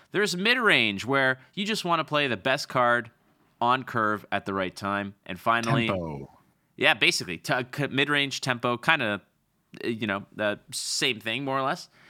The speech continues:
Speaker 1: And
Speaker 2: Yeah.
Speaker 1: finally, mid-, uh, there's combo. Combo is, "I have a plan.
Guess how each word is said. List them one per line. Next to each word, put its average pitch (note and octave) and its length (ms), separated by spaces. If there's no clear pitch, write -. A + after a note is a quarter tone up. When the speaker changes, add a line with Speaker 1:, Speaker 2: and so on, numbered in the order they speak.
Speaker 1:
And D#3+ 100
Speaker 2:
Yeah. - 20
Speaker 1:
finally, F#3+ 480
mid-, F#3 220
uh, C3+ 280
there's C3 200
combo. E3+ 480
Combo G#3 440
is, D3+ 460
"I D#3 180
have D3+ 260
a C3 40
plan. G2+ 560